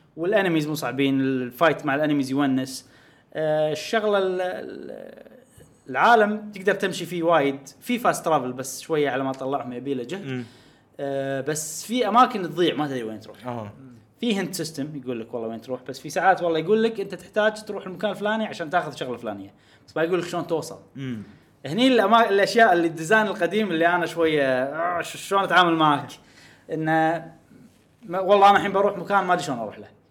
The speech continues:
Speaker 1: وكل ما أحاول أروح م-، من مكان ثاني يطلع إنه مسدود ولا
Speaker 2: أي.
Speaker 1: ما أقدر ولا ما أدري شنو. وهي فيها من مترويد. هي طبعا ها
Speaker 2: هي مترويد.
Speaker 1: فكرة زلدة.
Speaker 2: أي.
Speaker 1: بس زلدة غالبا يركزون على الدنجنز أكثر. هني بالعالم نفسه عشان تطوف الأماكن لازم تطلع باور أبس اللي تاخذهم من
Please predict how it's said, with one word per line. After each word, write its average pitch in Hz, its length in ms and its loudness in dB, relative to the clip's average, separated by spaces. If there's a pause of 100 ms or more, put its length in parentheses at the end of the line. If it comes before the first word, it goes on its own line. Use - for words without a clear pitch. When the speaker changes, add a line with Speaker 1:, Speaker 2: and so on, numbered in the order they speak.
(220)
Speaker 1:
وكل 196 220 -6
ما 190 100 2
أحاول 175 280 6
أروح 170 200 2
م-، 160 380 -8
من 151 380 -6
مكان 175 240 -2
ثاني 185 220 2
يطلع 156 240 -6
إنه 127 140 -2
مسدود 131 420 -6
ولا 127 120 0
Speaker 2:
أي. 117 100 4
Speaker 1:
ما 131 60 0
أقدر 143 320 -4
ولا 110 160 -8
ما 110 80 -16
أدري 127 120 -16
شنو. 151 280 -8 (460)
وهي 196 240 6
فيها 208 240 2
من 160 240 0
مترويد. 143 360 -2 (120)
هي 233 140 -4
طبعا 175 280 -4
ها 156 280 0
Speaker 2:
هي 147 100 0
مترويد. 151 260 -6
Speaker 1:
فكرة 160 160 0
زلدة. 131 340 -2 (100)
Speaker 2:
أي. 123 160 -2 (600)
Speaker 1:
بس 139 240 -4
زلدة 190 340 2
غالبا 180 220 4
يركزون 165 340 -2
على 131 100 -2
الدنجنز 127 440 -4
أكثر. 123 300 -12 (380)
هني 190 180 -2
بالعالم 196 520 4
نفسه 240 320 0
عشان 180 480 0
تطوف 220 280 -6
الأماكن 214 520 -4
لازم 170 260 2
تطلع 156 260 -2
باور 165 300 4
أبس - 320 -8
اللي 127 140 -6
تاخذهم 131 280 -10
من 113 140 -6